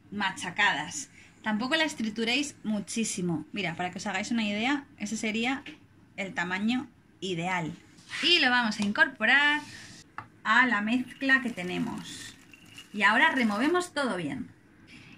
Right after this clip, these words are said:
Y ha llegado el momento de añadir las pepitas de chocolate.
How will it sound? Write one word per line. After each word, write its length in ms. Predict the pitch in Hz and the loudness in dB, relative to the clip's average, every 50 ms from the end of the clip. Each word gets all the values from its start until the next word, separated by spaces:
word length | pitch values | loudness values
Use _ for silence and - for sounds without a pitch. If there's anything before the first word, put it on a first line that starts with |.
| - - - - | -20 -20 -16 -6
Y 120 | - 240 | 0 2
ha 120 | 254 262 247 | 2 2 2
llegado 300 | 240 226 220 233 226 254 | 2 2 2 2 2 4
el 100 | 262 285 | 2 4
momento 420 | 320 349 339 311 302 294 277 311 359 359 - - - | 4 4 4 4 4 4 4 4 4 4 2 2 2
de 120 | 226 233 | 4 4
añadir 500 | 226 233 226 220 233 285 330 359 370 - | 4 4 4 4 4 4 2 0 -2 -4
las 320 | - 226 233 240 233 - - | -2 4 4 4 4 2 -2
pepitas 540 | - 240 240 - 285 269 285 415 427 349 277 | -6 -6 -4 -4 -4 2 2 4 4 4 2
de 120 | 254 233 | 0 -2
chocolate. 680 | - - 226 - - 202 208 202 196 196 - 147 - | -2 -4 -4 -2 0 2 2 2 0 0 -4 -10 -12